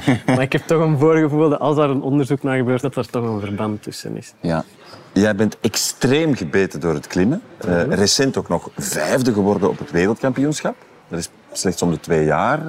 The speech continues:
Speaker 2: Ja.
Speaker 1: Volgende keer is het in Korea.
Speaker 2: Ja, ja, Zuid-Korea. Ja.
Speaker 1: Zuid-Korea, twintig vijfentwintig.
Speaker 2: Mhm.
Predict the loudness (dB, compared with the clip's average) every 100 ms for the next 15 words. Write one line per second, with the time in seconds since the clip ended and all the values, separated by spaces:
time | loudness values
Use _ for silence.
0 | -10 -10 -10 -4 0 0 2 2 2 0
1 | -2 -4 0 0 2 0 2 2 -2 -6
2 | -16 -6 0 2 0 -2 -4 -6 -4 -6
3 | -6 -10 -6 -2 -2 0 0 0 -4 -2
4 | -2 -2 0 -2 0 0 0 -2 -4 -4
5 | -2